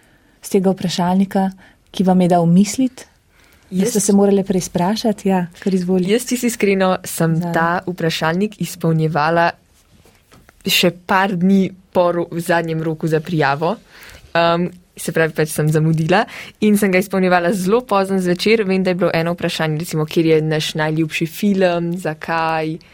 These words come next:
Speaker 2: um, pa da tako malo ga opišemo in zakaj nam je všeč.
Speaker 1: Mhm.
Speaker 2: Um, ampak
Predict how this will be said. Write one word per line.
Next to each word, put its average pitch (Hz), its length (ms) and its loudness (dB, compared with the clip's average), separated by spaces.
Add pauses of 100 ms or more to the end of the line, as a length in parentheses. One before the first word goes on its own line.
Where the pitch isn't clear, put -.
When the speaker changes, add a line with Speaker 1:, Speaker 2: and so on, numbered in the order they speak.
(200)
Speaker 2:
um, 143 240 -4
pa 151 100 -6
da 147 120 -4
tako 180 200 -4
malo 165 320 -2
ga 156 240 -2 (640)
opišemo 160 680 -2
in 156 100 0
zakaj 156 260 -2
nam 156 160 -4
je 151 80 0
všeč. 208 480 -2
Speaker 1:
Mhm. 156 320 -8 (300)
Speaker 2:
Um, 165 340 -4 (380)
ampak 170 420 -2